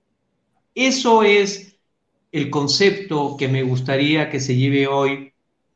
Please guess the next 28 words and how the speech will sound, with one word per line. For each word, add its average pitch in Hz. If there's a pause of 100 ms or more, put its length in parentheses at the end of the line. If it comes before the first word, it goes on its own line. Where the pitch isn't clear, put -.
tus 131
miles 156 (200)
de 135
seguidores, 110 (140)
ya 127
sea 131
en 113
Instagram, 147 (300)
ya 113
sea 117
en 113
YouTube, 151 (280)
ya 117
sea 120
en 113
Facebook, 131
que 120
te 117
siguen, 147 (800)
que 156
la 160
marca 254
personal 156
no 196
es 277
lo 123
que 117
luzcas, -